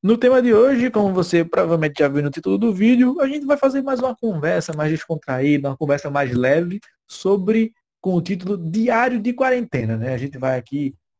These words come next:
falar como é que tá sendo a rotina da gente nessa quarentena, o que a gente tá fazendo, o que a gente tá deixando de fazer, e como é que tá sendo esses dias que agora a gente tá tendo que ficar em casa aí,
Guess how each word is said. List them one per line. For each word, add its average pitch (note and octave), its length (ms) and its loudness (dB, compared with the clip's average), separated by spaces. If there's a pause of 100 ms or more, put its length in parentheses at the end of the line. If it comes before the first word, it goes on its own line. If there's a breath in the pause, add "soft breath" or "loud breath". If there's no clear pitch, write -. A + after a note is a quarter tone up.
falar B2 500 0
como C3 160 -8
é B2+ 80 -6
que B2 60 -18
tá B2 140 -6
sendo C3 300 -8
a A#2+ 40 -4
rotina B2+ 440 -4
da C3+ 80 0
gente B2+ 160 -4
nessa B2+ 180 -6
quarentena, B2+ 420 -4
o C#3 40 -16
que D3+ 60 -8
a C#3 40 -6
gente C#3 100 -10
tá C3+ 120 -8
fazendo, C#3 300 -4
o - 20 -12
que D3 80 -4
a - 20 -4
gente C#3+ 100 -8
tá C#3+ 60 -8
deixando C#3+ 240 -8
de C#3 80 -14
fazer, E3+ 500 -2 (520)
e A3 580 -4
como G#3 200 -6
é G3+ 80 -2
que - 80 -16
tá G3 120 -2
sendo F3 300 -4
esses F3 280 -6
dias D#3+ 340 -4
que - 140 -10
agora D#3 460 -4 (340)
a C#3+ 100 -2
gente C#3 200 -8
tá - 160 -4
tendo D3 240 -6
que D3 100 -14
ficar C#3 220 -10
em C3+ 100 -10
casa B2+ 360 -4
aí, B2+ 280 -6